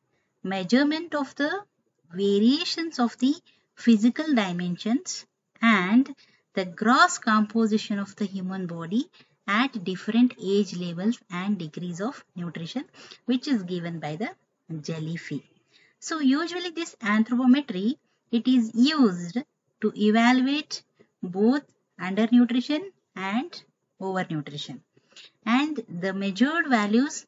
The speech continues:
they reflects the current nutritional status and don't differentiate between acute and chronic changes. They only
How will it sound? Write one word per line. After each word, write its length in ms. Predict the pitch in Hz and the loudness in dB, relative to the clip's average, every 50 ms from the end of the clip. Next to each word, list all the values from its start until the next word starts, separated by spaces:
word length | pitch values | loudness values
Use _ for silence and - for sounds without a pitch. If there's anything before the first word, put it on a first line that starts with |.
| _ _ _ - | _ _ _ -12
they 160 | 170 190 175 | -10 -8 -6
reflects 720 | 185 196 196 - - - 208 202 - - - - - - _ _ _ _ _ _ _ - | -6 -6 -8 -8 -6 -6 -6 -6 -6 -8 -8 -8 -10 -14 _ _ _ _ _ _ _ -10
the 100 | 185 208 | -10 -8
current 400 | - - 247 247 294 330 359 - | -2 2 2 2 2 0 -2 4
nutritional 600 | 277 226 208 202 196 190 196 - - 202 185 175 | 4 4 4 4 -2 -6 -10 -8 -6 -6 -6 -6
status 640 | - - - 160 139 - - 151 151 - - - - _ _ _ _ _ _ _ _ _ _ _ _ _ - | -8 -10 -10 -10 -10 -10 -12 -14 -12 -12 -14 -16 -20 _ _ _ _ _ _ _ _ _ _ _ _ _ -18
and 360 | - 175 180 180 185 185 180 | -12 -10 -8 -8 -6 -2 4
don't 260 | 214 233 277 302 269 | 4 6 6 6 6
differentiate 580 | 220 214 208 - 226 220 226 220 - 214 202 - | 4 4 2 2 2 4 4 4 4 2 -2 -2
between 380 | - 196 196 - 214 233 285 370 - _ _ _ _ - | -4 -6 -4 0 0 0 0 0 -6 _ _ _ _ -16
acute 380 | - 180 - - 226 226 214 - | -16 -12 -4 -2 0 0 0 0
and 140 | 220 254 339 381 _ _ _ _ _ _ _ | -2 -4 -4 -4 _ _ _ _ _ _ _
chronic 380 | - 190 180 185 220 240 - - | -8 -6 -4 -2 -2 -2 -4 -4
changes. 580 | - 180 165 165 147 160 156 - - - - _ - | -10 -10 -8 -8 -8 -10 -10 -12 -12 -16 -18 _ -16
They 160 | - - 185 175 | -12 -10 -10 -8
only 440 | 170 170 170 170 175 202 262 320 | -8 -8 -8 -8 -2 -2 -2 -2